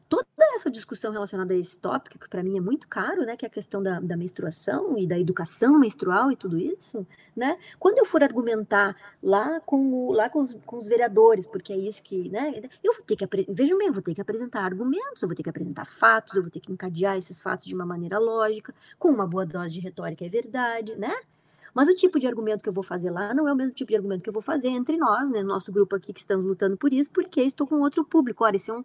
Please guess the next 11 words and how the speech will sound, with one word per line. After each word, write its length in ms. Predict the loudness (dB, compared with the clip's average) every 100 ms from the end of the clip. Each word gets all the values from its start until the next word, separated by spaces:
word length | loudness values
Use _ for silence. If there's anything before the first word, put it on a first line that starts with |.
| _ _
isso 240 | -8 -2 0
é 120 | 0
uma, 540 | -2 -4 -2 -4 -6 -12 _ _
isso 160 | -6 -4
é 40 |
um 40 |
tópico 340 | 0 -2 -2 -6
da 80 | -6
retórica 500 | -6 -2 -2 -2 -6
tradicional, 560 | -6 -8 -8 -10 -8
né? 160 | -6